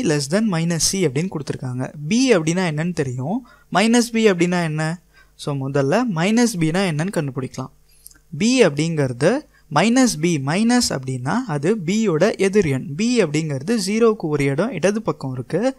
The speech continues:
அப்போ மைனஸ் பி அப்படிங்கிறது ஜீரோவோட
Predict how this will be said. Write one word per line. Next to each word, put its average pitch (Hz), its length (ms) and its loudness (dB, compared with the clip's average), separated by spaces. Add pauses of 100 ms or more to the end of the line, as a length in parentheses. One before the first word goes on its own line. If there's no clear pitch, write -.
(300)
அப்போ 151 260 -4
மைனஸ் 226 480 2
பி - 180 0
அப்படிங்கிறது 147 640 0
ஜீரோவோட 208 480 2